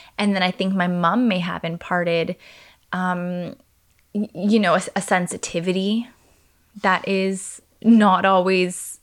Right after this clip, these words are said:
appropriate for the situation. Maybe I get a little too sensitive sometimes when I shouldn't. And hi, Mom, Dad, by the way, they listen to this podcast. Don't worry. These are your faults. They're my faults. We share them together. But then they've also imparted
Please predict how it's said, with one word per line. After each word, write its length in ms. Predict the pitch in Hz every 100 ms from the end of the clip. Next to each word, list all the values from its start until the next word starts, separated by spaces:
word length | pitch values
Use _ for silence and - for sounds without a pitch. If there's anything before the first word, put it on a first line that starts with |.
| _
appropriate 520 | - - 196 185 196 180
for 100 | 190
the 60 |
situation. 480 | 196 185 202 190 208
Maybe 200 | 185 175
I 60 | 175
get 120 | 175
a 40 |
little 200 | 170 170
too 300 | - - 180
sensitive 680 | 180 185 180 - 190 185 196
sometimes 520 | - 190 180 180 180 190
when 100 | 180
I 60 |
shouldn't. 540 | - - 185 196 269 - - - - - - _ _ _ _
And 280 | 226 247 262 - _ _ _ -
hi, 200 | 202 208
Mom, 220 | 190 175 170
Dad, 220 | 170 170
by 140 | 90
the 100 | 87
way, 160 | 90 190
they 160 | 208
listen 300 | 185 165 -
to 60 | -
this 160 | - -
podcast. 800 | - - - - - 202 - - 233 202
Don't 180 | 190 175
worry. 460 | 170 160 - 196 190
These 160 | 208 196
are 60 |
your 200 | 190 190
faults. 300 | 190 190 185
They're 120 | -
my 220 | 185 180 180
faults. 300 | - 175 180
We 100 | 180
share 240 | - 180
them 140 | 185
together. 540 | 180 180 165 170 165 170 _ - - - _ _
But 120 | 233
then 140 | 262 294
they've 180 | 320
also 440 | 269 247 320 320 370
imparted 600 | 311 - 240 233 240